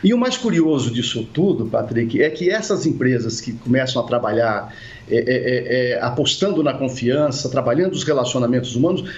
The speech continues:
começam a dar mais resultados também. Porque aquelas muito travadas, que desconfia daqui, desconfia dali,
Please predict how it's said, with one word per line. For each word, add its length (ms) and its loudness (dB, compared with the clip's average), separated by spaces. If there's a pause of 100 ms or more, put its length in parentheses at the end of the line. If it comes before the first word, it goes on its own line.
(120)
começam 800 2
a 60 2
dar 300 0
mais 300 0
resultados 680 -2
também. 500 2 (880)
Porque 320 2
aquelas 400 0
muito 300 0
travadas, 680 -2
que 120 -8
desconfia 640 0
daqui, 280 0
desconfia 500 0
dali, 520 0